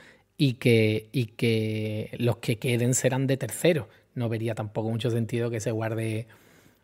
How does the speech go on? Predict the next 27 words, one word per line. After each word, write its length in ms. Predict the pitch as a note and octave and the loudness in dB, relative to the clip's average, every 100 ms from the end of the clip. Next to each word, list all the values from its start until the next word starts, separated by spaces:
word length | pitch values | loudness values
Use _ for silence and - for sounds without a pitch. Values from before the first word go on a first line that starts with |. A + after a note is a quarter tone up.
| - - | -10 -6
no 140 | B2 | -2
lo 60 | A2+ | -2
sé, 260 | - - - | -4 -10 -10
estas 260 | D3 - B2+ | -10 -8 -6
cosas 320 | - A2+ A#2 | 0 4 4
del 240 | A#2+ A#2 A2+ | 2 2 2
marketing, 920 | A2+ A#2 B2 A#2 B2 A#2 A2+ A2 A#2 _ - - - _ - | 0 0 -2 0 2 2 0 -2 -4 _ -20 -20 -20 _ 0
eh, 680 | B2+ A#2+ A2 A2+ A#2 A#2+ B2 D3+ | 6 6 4 0 -2 -4 -6 -2
algunas 320 | B2 A#2+ A#2 | 2 4 4
veces 300 | A#2+ - C3+ | 2 2 2
se 100 | B2+ | 2
me 80 | A2+ | -2
escapan. 460 | G#2 - A#2+ B2+ - - - - - - - _ - | -4 -8 -6 -10 -12 -20 -20 -20 -20 -20 -20 _ 2
Eh, 480 | D#3 C3 C3 C3 C3 | 8 10 12 10 8
de 80 | B2+ | 10
todas 140 | E3 | 8
formas, 260 | - G#3+ A#3 | 10 6 6
según 340 | - D3 C#3+ | 6 8 8
Microsoft, 500 | F#3+ G#3 G#3 F3+ G#3 - | 8 6 6 2 2 2
esta 180 | D#3 G3+ | 2 6
colección 360 | G3 E3+ G3 | 6 8 6
de 80 | E3 | 6
juegos 320 | D#3+ F3 F#3+ | 8 8 8
recibirá 420 | F#3 - C#3 C3 | 6 4 4 4
nuevas 240 | D#3 F3+ E3+ | 6 6 8
incorporaciones, 760 | D#3+ D3+ D3 C3+ - D3 G3+ - | 6 4 4 2 4 4 4 4
eh, 640 | D3 C3 B2 A#2+ A#2 A#2+ | 4 6 4 2 0 -4